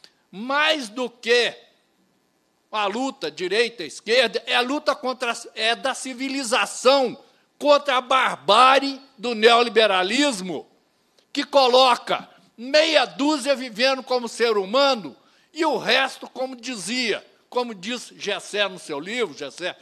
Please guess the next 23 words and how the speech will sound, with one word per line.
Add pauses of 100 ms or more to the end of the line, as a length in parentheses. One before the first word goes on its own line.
(280)
no (440)
A
Elite
do
Atraso, (500)
vivendo
como
a
ralé
sem
nenhum
direito. (260)
Então,
acho
que
essa
é
a
nossa
luta (260)
e,
por
isso